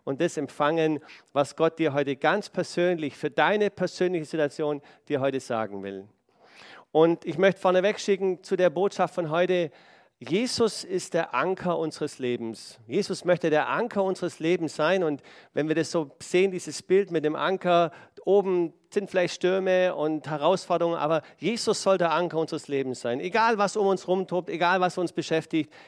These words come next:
Jesus soll der Anker unseres Lebens sein. Jesus ist der Anker unseres Lebens. In ihm wollen wir verwurzelt sein, mit ihm wollen wir zusammen leben und er ist der Anker unseres Lebens. Er ist übrigens auch der Weinstock und wir sind die Reben. Das heißt, alles kommt von ihm, alles kommt von ihm. Und deswegen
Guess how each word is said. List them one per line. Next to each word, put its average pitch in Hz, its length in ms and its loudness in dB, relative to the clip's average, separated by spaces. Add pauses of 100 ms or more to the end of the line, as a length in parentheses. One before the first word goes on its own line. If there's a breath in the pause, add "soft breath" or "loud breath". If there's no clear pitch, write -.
Jesus 190 680 0
soll 160 160 0
der 147 100 4
Anker 135 300 -2
unseres 123 320 -6
Lebens 113 320 -4
sein. 104 200 -4
Jesus 180 380 0
ist 214 320 -6
der 175 140 2
Anker 175 320 -2
unseres 160 320 -6
Lebens. 156 280 -4
In 156 120 -2
ihm 214 260 -4
wollen 180 160 4
wir 170 120 2
verwurzelt 214 580 4
sein, 214 340 -4 (320 loud breath)
mit 156 160 0
ihm 202 160 2
wollen 180 160 6
wir 180 140 2
zusammen 185 480 0
leben 202 420 -2 (380 loud breath)
und 294 180 -2
er 175 240 4
ist 170 240 -4
der 147 220 2 (140)
Anker 151 500 2
unseres 135 400 -4
Lebens. 120 280 -2
Er 170 120 2
ist 196 100 -2
übrigens 208 260 2
auch 190 120 4
der 185 200 4
Weinstock 220 580 2 (360 loud breath)
und 147 220 -2
wir 170 80 6
sind 160 240 -2
die 151 80 0
Reben. 127 420 0 (420 soft breath)
Das - 140 -8
heißt, 151 240 0
alles 202 380 4
kommt 196 200 2
von 175 200 0
ihm, 143 260 -2
alles 165 320 -2
kommt 165 220 -4
von 147 180 -2
ihm. 143 180 -4
Und 127 80 -2
deswegen 139 480 -4